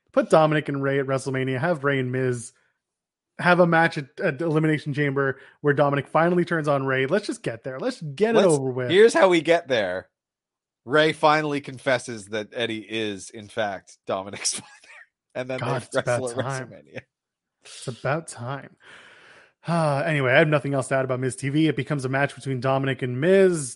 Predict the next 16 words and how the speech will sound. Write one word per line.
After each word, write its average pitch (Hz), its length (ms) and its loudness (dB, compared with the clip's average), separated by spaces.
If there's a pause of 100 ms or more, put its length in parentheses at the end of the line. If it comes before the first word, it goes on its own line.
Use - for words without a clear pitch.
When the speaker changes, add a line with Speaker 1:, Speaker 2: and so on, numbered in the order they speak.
(140)
Speaker 1:
Dominic 151 420 0
somehow 127 380 -2
wins 190 480 0
because 127 360 -6 (300)
I'm 135 160 -10
sure 123 220 -6
Rey 123 160 -4
gets 127 140 -2
Speaker 2:
Because 151 180 0
Speaker 1:
in 139 60 -6
the 151 40 2
Speaker 2:
Rey, 147 300 6
Speaker 1:
way. 170 120 -4
Speaker 2:
you 143 140 -8
know, 117 220 -4
that, 202 200 -4